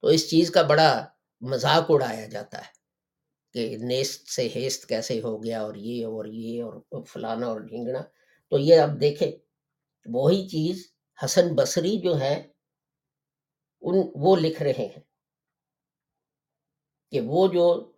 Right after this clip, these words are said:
دفن کیا گیا تھا، کانٹریکٹ، خواب میں دیکھتے ہیں کہ وہ واپس ان کے ہاتھ میں دے رہا ہے، اور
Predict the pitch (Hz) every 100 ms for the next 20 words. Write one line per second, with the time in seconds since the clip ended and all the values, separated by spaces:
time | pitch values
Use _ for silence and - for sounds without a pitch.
0 | _ 110 131 - 220 233 170 151 131 123
1 | 113 107 - - _ _ _ _ _ _
2 | 143 139 143 143 107 - _ _ _ _
3 | _ _ _ _ _ _ _ _ _ _
4 | _ _ _ _ _ _ _ - 127 185
5 | 190 156 143 143 160 151 143 190 - _
6 | _ _ _ - 147 165 170 160 - -
7 | - 120 123 175 - 156 156 135 120 127
8 | - 147 117 107 107 98 _ _ _ _
9 | _ _ _ _ _ _ _ _ _ _
10 | _ _ - 139 170